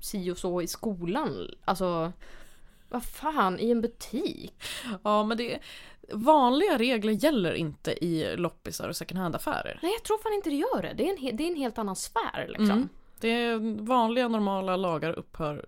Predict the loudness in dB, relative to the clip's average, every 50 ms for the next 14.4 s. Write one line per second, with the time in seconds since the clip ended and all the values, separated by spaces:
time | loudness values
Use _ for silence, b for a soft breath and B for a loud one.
0 | -8 -8 -4 -2 0 0 0 -2 -4 -6 -4 0 2 4 4 2 0 -4 -12 -8
1 | -6 -4 -2 -2 2 4 4 4 4 2 -2 -2 -2 -2 -4 -4 -6 -8 -20 -20
2 | -20 -18 -8 -4 -2 -2 0 0 -2 -4 -4 -2 -2 0 0 0 -2 -4 -6 -6
3 | -6 -6 -6 -6 -6 -6 -6 -6 -6 -6 -10 -14 -20 -16 -12 -10 -10 -8 -4 -2
4 | -2 0 0 0 0 -2 -2 -4 -6 -6 -8 -8 -8 -8 -6 -6 -6 -6 -6 -8
5 | -8 -6 -8 -8 -6 -8 -10 -12 -14 -20 -20 b b b b b b 0 0 0
6 | 0 -2 -4 -4 -4 -6 -6 -6 -6 -4 -2 -2 -2 -2 -2 -4 -4 -4 -4 -6
7 | -6 -6 -6 -6 -6 -6 -6 -6 -8 -10 -8 -8 -6 -4 -2 -2 -2 -2 0 -2
8 | -2 -2 -2 -4 -6 -6 -8 -12 b b b b b b b b b b b b
9 | b b -4 -4 -2 -2 -2 -2 -2 -2 -2 -2 -2 -4 -4 -4 -4 -4 -4 -6
10 | -6 -8 -10 -10 -6 -4 -4 -2 2 2 2 2 2 0 -2 -4 -2 -2 -2 -2
11 | 0 2 2 2 2 2 0 -2 -2 0 0 -2 -2 -4 -4 -4 -4 -2 -2 0
12 | 0 0 -2 -4 -8 -8 -10 -10 -10 -10 -10 -10 -10 -12 -6 -2 -2 -2 -2 -2
13 | -4 -4 -4 -2 -2 -2 -2 0 0 0 2 2 2 2 2 0 -2 -2 -2 -2
14 | 0 0 0 0 -2 -2 -2